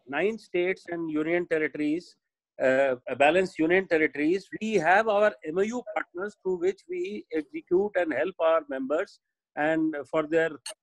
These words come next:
uh, uh, uh, business, uh, promotion, for their bu-, uh, their, uh, intervention into, uh, policy advocacy, et cetera. However, till now, we are not been allowed to co-host the, uh, country,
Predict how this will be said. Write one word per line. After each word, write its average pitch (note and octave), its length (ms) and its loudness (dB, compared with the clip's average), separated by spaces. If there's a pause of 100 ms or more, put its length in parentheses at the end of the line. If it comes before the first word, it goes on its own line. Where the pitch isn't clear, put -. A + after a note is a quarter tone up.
(160)
uh, C3+ 260 4 (100)
uh, C3+ 60 -2
uh, B2+ 540 -4
business, C#3+ 520 -2
uh, C#3+ 140 2
promotion, E3+ 680 2 (120)
for C#3 200 -2
their C#3+ 200 2
bu-, C3+ 260 -4 (380)
uh, A#2+ 140 0
their, C3 240 6 (220)
uh, B2 100 -4 (220)
intervention E3+ 720 0
into, D3 560 -2
uh, C3+ 140 -2 (120)
policy C#3+ 340 0
advocacy, F3 600 0
et D3+ 80 -4 (100)
cetera. - 300 -10 (600)
However, A3+ 520 4 (320)
till B3+ 200 2
now, F3 560 0
we F#3+ 160 -2
are A#3 160 4
not G3+ 360 0
been B3+ 200 -6 (120)
allowed F#3+ 320 0 (160)
to A3 120 -10 (160)
co-host F3 640 0 (520)
the, G#3+ 380 -6 (100)
uh, D3+ 540 2
country, A#3 520 -2